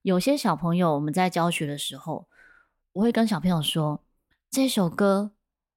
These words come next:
很难哦，哦，你一定要好好练习，你才可以克服。”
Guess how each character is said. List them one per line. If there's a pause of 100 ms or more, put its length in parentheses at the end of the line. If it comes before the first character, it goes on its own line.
(220)
很
难
哦， (440)
哦，
你
一
定
要
好
好
练
习，
你
才
可
以
克
服。”